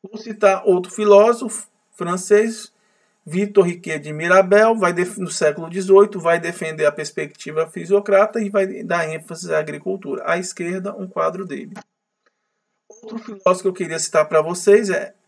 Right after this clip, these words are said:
Anne Robert Jacques Turgot, perspectiva fisiocrata, foi ministro das Finanças de Luís quatorze, reformas econômicas para as classes mais pobres. À esquerda, um quadrinho dele.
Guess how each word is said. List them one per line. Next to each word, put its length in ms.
Anne 240
Robert 380
Jacques 480
Turgot, 600
perspectiva 680
fisiocrata, 720
foi 160
ministro 400
das 160
Finanças 340
de 120
Luís 240
quatorze, 580
reformas 480
econômicas 640
para 180
as 120
classes 300
mais 220
pobres. 460
À 100
esquerda, 500
um 60
quadrinho 500
dele. 300